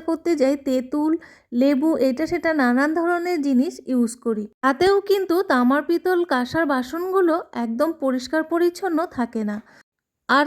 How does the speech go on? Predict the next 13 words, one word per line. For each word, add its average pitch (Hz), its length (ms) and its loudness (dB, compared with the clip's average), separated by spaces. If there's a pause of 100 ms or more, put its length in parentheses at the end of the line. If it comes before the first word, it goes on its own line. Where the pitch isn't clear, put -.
তাতে 370 240 0 (180)
সময়ও 285 400 0 (100)
প্রচুর 349 300 0 (120)
লাগে। 320 220 0 (140)
তো 262 40 -6 (120)
বন্ধুরা, 330 360 0 (160)
পরিমাণ 330 340 -2 (100)
মতো 381 180 0 (140)
এখানে 262 300 0
আমি 311 100 0 (100)
রঙ্গোলি 254 380 2 (100)
নিয়ে 262 240 2
নিচ্ছি 320 340 -6